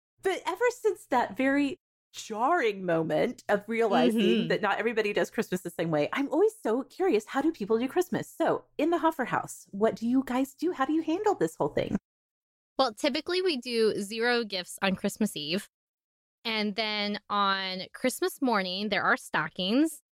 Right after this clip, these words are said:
Speaker 2: And the kids can wake up and go downstairs and open the stockings immediately, all alone. They don't have to wait for adults. The stockings are filled with toys and gifts, maybe a little bit of candy, but not fruits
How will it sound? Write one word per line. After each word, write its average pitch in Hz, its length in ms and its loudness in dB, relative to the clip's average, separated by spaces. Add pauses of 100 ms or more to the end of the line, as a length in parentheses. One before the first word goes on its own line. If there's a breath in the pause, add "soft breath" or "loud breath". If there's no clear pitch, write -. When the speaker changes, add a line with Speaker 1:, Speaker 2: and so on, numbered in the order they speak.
(180)
Speaker 2:
And 196 400 -2
the 185 180 0
kids 233 320 0
can 208 260 -2
wake 233 240 -4
up 254 240 0 (180)
and 202 120 -2
go 220 140 0
downstairs 233 680 0
and 208 140 -2
open 214 260 2
the 233 60 -2
stockings 202 580 0
immediately, 226 840 -2
all 226 280 0
alone. 254 320 0
They 202 100 -4
don't 214 100 0
have 233 120 0
to 254 80 -2
wait 233 160 0
for 262 120 -4
adults. 214 500 -2 (420)
The 196 80 2
stockings 233 560 -2
are 214 160 0
filled 202 440 0
with 165 380 0 (320)
toys 240 500 0
and 202 220 -2
gifts, 214 500 -4
maybe 214 280 -2
a 202 80 0
little 196 240 -2
bit 185 180 2
of - 60 -20
candy, 170 320 -2
but - 340 -2
not 202 300 -2 (580)
fruits - 560 -2